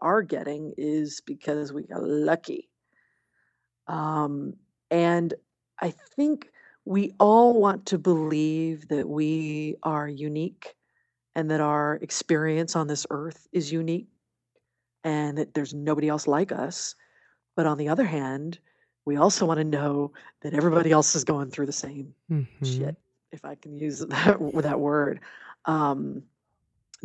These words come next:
Speaker 1: that we are not alone, and that some of the really bad things that we feel and the things that we tell ourselves in our head,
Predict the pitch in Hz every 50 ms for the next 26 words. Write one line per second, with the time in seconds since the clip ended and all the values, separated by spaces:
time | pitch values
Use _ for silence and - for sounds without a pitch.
0 | 151 - - 175 156 151 151 151 - - - _ _ _ _ _ - - 151 160
1 | 156 143 139 139 139 139 135 135 139 139 147 175 233 262 - _ _ _ _ _
2 | _ _ _ _ _ _ _ _ _ _ _ _ _ _ _ _ _ _ _ -
3 | 147 151 147 147 143 147 143 - 143 139 156 143 107 - - - - 165 156 165
4 | 151 127 151 143 131 120 160 170 175 185 185 - - _ _ _ _ _ _ _
5 | _ _ _ _ - - 160 151 165 175 180 175 170 - - 160 151 180 196 180
6 | 165 170 143 - 165 160 151 - - - - - - 156 147 147 151 196 277 262
7 | - _ _ _ _ _ _ _ _ _ _ _ _ - 156 147 147 147 - -
8 | 160 160 160 165 - - - - 156 151 143 _ - - 147 151 160 170 175 175
9 | - 190 180 190 185 185 - - - 147 - - - 151 143 156 175 208 240